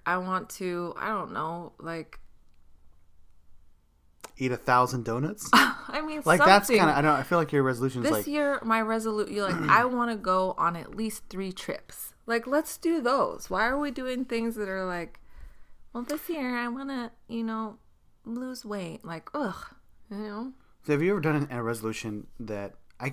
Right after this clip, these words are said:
Speaker 2: I guess the, the idea of a resolution is that it, it's lifelong, correct? Like, "I'm gonna give up smoking and that's it. I'm gonna give up drinking and that's it. I'm gonna,"
Speaker 1: Yeah,
Speaker 2: you
Speaker 1: I
Speaker 2: know.
Speaker 1: think it's to better yourself,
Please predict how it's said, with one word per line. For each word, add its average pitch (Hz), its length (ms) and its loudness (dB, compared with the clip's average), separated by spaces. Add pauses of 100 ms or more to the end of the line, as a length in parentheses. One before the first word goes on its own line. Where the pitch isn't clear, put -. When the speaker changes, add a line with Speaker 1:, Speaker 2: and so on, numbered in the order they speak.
(100)
Speaker 2:
I 131 100 -2
guess 180 180 4
the, 139 320 0
the 120 140 -4
idea 123 520 0
of 107 240 -8
a 107 60 -6
resolution 98 480 -10
is 90 80 -16
that 92 260 -12
it, 92 220 -12
it's 95 220 -16
lifelong, 92 640 -12
correct? 92 380 -14 (880)
Like, 107 180 -6
"I'm 135 160 0
gonna 131 140 0
give 127 120 -2
up 117 120 -4
smoking 113 340 -6
and 104 100 -8
that's 104 300 -12
it. 110 240 -4 (160)
I'm 104 80 -10
gonna 113 100 -8
give 113 100 -6
up - 120 -10
drinking 135 460 0
and 104 100 -8
that's 95 260 -10
it. 113 240 -4
I'm 98 120 -12
gonna," 101 120 -10
Speaker 1:
Yeah, 226 100 0
Speaker 2:
you 196 60 2
Speaker 1:
I - 40 2
Speaker 2:
know. 127 80 0
Speaker 1:
think 220 180 -2
it's 185 200 -8
to - 120 -12
better 160 260 -4
yourself, - 540 -12